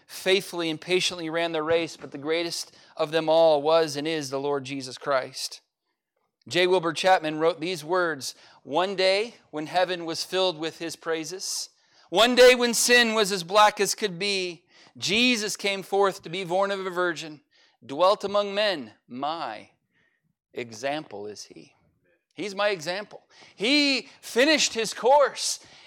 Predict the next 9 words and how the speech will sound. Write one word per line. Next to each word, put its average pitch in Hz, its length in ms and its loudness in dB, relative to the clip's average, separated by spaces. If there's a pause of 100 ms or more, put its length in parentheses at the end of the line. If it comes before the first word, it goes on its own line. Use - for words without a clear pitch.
and 196 160 -2
he 269 120 2
did 247 140 -6
not 226 260 4
quit. - 720 2 (920)
First 160 220 -10
Peter 147 220 -2
two 151 200 -6
twenty-one, 151 720 -4